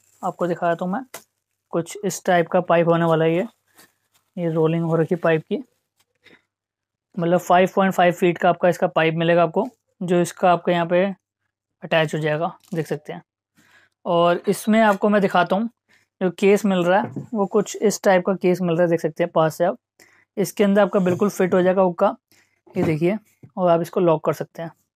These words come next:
ठीक है। और इसमें आपको एक और दूसरा कलर मिल सकता है, मैं आपको दिखाने वाला हूँ। उसमें आपको मिलने वाला है सिल्वर कलर, जो काफ़ी अट्रैक्टिव कलर होने वाला है।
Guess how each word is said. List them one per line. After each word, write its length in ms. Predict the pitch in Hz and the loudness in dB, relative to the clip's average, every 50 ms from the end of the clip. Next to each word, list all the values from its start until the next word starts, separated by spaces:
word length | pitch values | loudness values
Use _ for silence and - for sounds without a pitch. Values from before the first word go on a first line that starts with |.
| _ _ _ _ _ _ _ _ - | _ _ _ _ _ _ _ _ -8
ठीक 160 | - 185 190 | -6 -4 -4
है। 120 | 214 185 - _ _ - - _ _ - | -4 -4 -6 _ _ -20 -20 _ _ 0
और 180 | 196 196 196 196 | 2 4 4 6
इसमें 360 | 214 202 202 - 254 254 262 | 4 4 2 2 2 4 6
आपको 380 | 254 233 220 - - 240 240 233 | 6 4 4 2 4 4 6 6
एक 200 | 208 196 - 240 | 4 4 4 4
और 100 | 240 226 | 4 4
दूसरा 320 | 190 202 185 - 233 226 | 4 2 4 4 2 2
कलर 200 | - 220 220 214 | 4 4 4 4
मिल 220 | 208 208 202 202 | 4 4 2 2
सकता 280 | 180 - 180 160 - 202 | 0 -2 -2 0 2 2
है, 60 | 208 | 2
मैं 80 | 202 190 | 4 2
आपको 140 | 180 202 180 | 2 0 0
दिखाने 320 | 180 - 180 165 170 175 | 0 2 2 2 2 2
वाला 180 | 170 165 160 196 | 2 2 0 0
हूँ। 100 | 254 - _ _ _ _ _ _ _ _ _ _ - | -2 -6 _ _ _ _ _ _ _ _ _ _ -4
उसमें 300 | 214 170 - 233 226 240 | -2 -2 2 4 4 4
आपको 220 | 226 214 - 240 | 4 4 4 4
मिलने 240 | 220 220 214 214 220 | 4 4 6 6 6
वाला 180 | 214 208 220 233 | 6 6 6 4
है 40 | |
सिल्वर 380 | 220 - - 190 190 196 208 208 | 2 2 2 4 6 6 4 4
कलर, 280 | - 185 165 160 151 151 _ _ _ _ _ _ _ _ _ 190 | 4 2 2 2 2 0 _ _ _ _ _ _ _ _ _ 2
जो 140 | 190 208 | 2 2
काफ़ी 440 | 208 - 202 180 180 - - 233 254 | 4 4 4 4 4 4 4 2 2
अट्रैक्टिव 640 | 262 - - 190 185 - 208 208 - - - 254 240 | 2 2 0 0 2 2 2 0 2 2 2 2 4
कलर 200 | 233 226 220 220 | 4 4 4 6
होने 200 | 220 214 214 208 | 6 6 6 6
वाला 220 | 214 208 196 185 208 | 6 6 6 6 4
है। 80 | 247 | 2